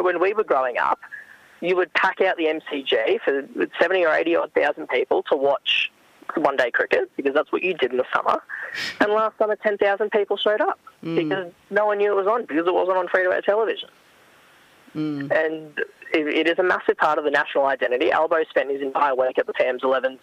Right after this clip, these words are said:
Speaker 1: saying as much. But his own government, or his communications minister specifically, has left off one-day international cricket from the anti-siphoning list. So we don't know what's gonna happen.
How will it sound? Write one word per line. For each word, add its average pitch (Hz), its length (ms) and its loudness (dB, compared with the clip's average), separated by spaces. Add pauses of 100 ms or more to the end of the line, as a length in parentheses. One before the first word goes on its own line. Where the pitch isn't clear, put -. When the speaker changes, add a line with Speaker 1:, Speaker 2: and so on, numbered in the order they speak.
(100)
Speaker 1:
saying 127 360 -2 (220)
as 127 140 2
much. - 440 0 (1080)
But 165 220 2 (400)
his 196 180 0
own 214 200 2
government, 139 340 0
or 139 140 0
his 135 160 -4
communications 147 680 -2
minister - 340 -2
specifically, - 600 0 (320)
has 226 320 0
left 185 340 0 (240)
off 196 160 0 (840)
one-day 220 320 2
international 220 380 0
cricket 220 260 0
from 220 120 -2
the 220 60 2
anti-siphoning 220 560 0
list. 101 180 -6
So 180 60 2
we 190 100 2
don't 247 180 0
know - 80 2
what's - 120 -2
gonna 131 140 0
happen. 175 400 -2